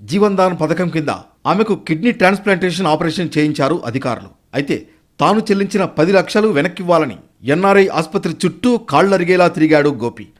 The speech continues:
కానీ ఆసుపత్రి వర్గాల నుంచి స్పందన రాలేదు. పైగా మరోసారి ఆసుపత్రికి వస్తే అంతు చూస్తానని బెదిరించాడు అనిల్. దీంతో గోపి పోలీసుల్ని ఆశ్రయించాడు. అనిల్తో పాటు డాక్టర్ వాణిపై చీటింగ్ కేసు పెట్టారు ద్వారకా పోలీసులు. ఈ వ్యవహారంలో ఇంకా ఎంతమంది హస్తం ఉందని ఆరా తీస్తున్నారు.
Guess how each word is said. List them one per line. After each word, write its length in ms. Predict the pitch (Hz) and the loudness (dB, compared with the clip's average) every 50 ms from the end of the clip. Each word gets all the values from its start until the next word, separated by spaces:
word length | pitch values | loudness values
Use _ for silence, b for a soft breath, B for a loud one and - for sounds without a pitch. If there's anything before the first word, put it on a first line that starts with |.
| _ _ - | _ _ -2
కానీ 200 | 175 208 240 262 247 - | 0 0 0 0 -2 -2
ఆసుపత్రి 400 | - 180 190 - - 202 208 190 | -2 -4 -2 -2 -4 -4 -2 -2
వర్గాల 300 | 185 170 165 160 175 170 | -2 0 0 2 2 2
నుంచి 240 | 160 151 139 - 220 214 | 2 0 -2 -4 -6 -8
స్పందన 360 | - - - 139 151 160 156 151 | -6 -6 -6 -4 -2 0 0 0
రాలేదు. 340 | 131 113 110 110 107 107 - _ _ _ _ - | 0 0 -2 -6 -8 -12 -16 _ _ _ _ -2
పైగా 240 | 156 165 170 175 131 92 87 - - _ _ _ - - | 0 2 2 2 0 0 -2 -8 -18 _ _ _ -12 -6
మరోసారి 520 | 107 113 160 233 247 240 247 240 247 247 | -2 2 6 6 6 6 4 2 2 2
ఆసుపత్రికి 540 | - - 160 196 202 - 226 - 214 196 196 | 0 0 -2 -2 0 0 -2 -2 0 0 -2
వస్తే 220 | 185 175 180 233 220 - - | -2 0 2 2 2 2 2
అంతు 220 | - 170 220 214 - | 0 -2 -2 -2 -2
చూస్తానని 480 | - 226 202 - - 196 190 190 185 | -2 -2 0 2 2 0 2 0 0
బెదిరించాడు 580 | 156 - 139 143 170 185 175 175 165 151 151 156 156 - | -2 -2 -2 0 0 -2 -2 0 2 2 2 2 2 0
అనిల్. 200 | 117 113 107 92 - - b b b b | -4 -8 -8 -8 -12 -18 b b b b
దీంతో 260 | 139 190 214 208 247 220 | -2 -2 2 4 4 4
గోపి 360 | 127 110 151 180 180 254 233 | 4 4 2 0 2 0 -4
పోలీసుల్ని 580 | - - - 160 180 190 185 180 - 175 165 156 | -6 -2 -2 0 0 0 0 0 -2 -4 -2 -2
ఆశ్రయించాడు. 680 | 131 139 131 - 151 143 123 113 - 113 98 80 - - _ _ _ _ _ - | -2 -4 -4 -4 -4 -4 -4 -4 -6 -8 -10 -10 -14 -20 _ _ _ _ _ 0
అనిల్తో 340 | 147 180 208 196 - 196 175 | 2 2 2 2 2 0 0
పాటు 280 | - 165 165 160 123 87 - - - | 0 0 -2 -2 -4 -10 -12 -16 -10
డాక్టర్ 380 | 104 95 - 175 - - 190 165 | -2 0 2 2 2 0 -2 -2
వాణిపై 380 | 139 143 160 175 175 - 131 92 - - _ - | 0 0 0 0 -2 -2 -4 -6 -8 -14 _ -6
చీటింగ్ 320 | - 202 208 208 202 190 | -4 -2 -2 -2 -2 -2
కేసు 180 | 185 180 170 175 | -2 -2 -2 -2
పెట్టారు 380 | - 156 - - 170 175 196 | -4 -2 0 2 2 2 2
ద్వారకా 420 | 185 120 101 135 147 160 156 165 156 | 0 0 0 0 0 0 0 -2 -4
పోలీసులు. 480 | 156 - 131 123 123 110 - 113 101 - - _ _ _ _ 139 | -4 -4 -4 -4 -6 -6 -10 -14 -16 -18 -20 _ _ _ _ -4
ఈ 140 | 165 208 208 | -4 0 4
వ్యవహారంలో 560 | 208 196 185 170 175 190 185 196 196 220 220 | 6 6 6 6 4 2 2 4 6 6 6
ఇంకా 280 | 185 156 170 - 208 | 6 4 2 4 4
ఎంతమంది 520 | 196 143 120 135 175 170 233 226 233 214 202 | 4 4 2 0 2 2 4 4 4 4 2
హస్తం 300 | 170 165 - - 208 196 | 2 2 2 0 0 0
ఉందని 300 | 190 180 175 175 180 185 | 2 2 2 2 2 0
ఆరా 240 | 107 120 147 165 160 | 0 0 2 2 0
తీస్తున్నారు. 520 | - 139 113 - - 113 107 101 101 - | 0 -4 -12 -10 -10 -10 -10 -12 -14 -18